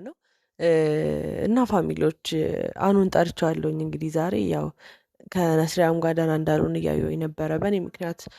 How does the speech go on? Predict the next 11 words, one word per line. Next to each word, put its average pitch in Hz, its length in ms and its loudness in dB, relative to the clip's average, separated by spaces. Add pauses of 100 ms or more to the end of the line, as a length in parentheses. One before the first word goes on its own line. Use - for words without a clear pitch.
(340)
እዚህ 180 180 -4
ሁሉ 190 240 0
ነገር 165 260 2
ውስጥ - 160 -4
እንደገባ 170 380 2 (120)
ቃለሁኝ 160 460 0
እና፣ 202 140 -2 (840)
እ፣ 170 160 -2 (600)
እውነት 233 380 2 (300)
ከዚህ 196 380 2
በኋላ፣ 190 320 4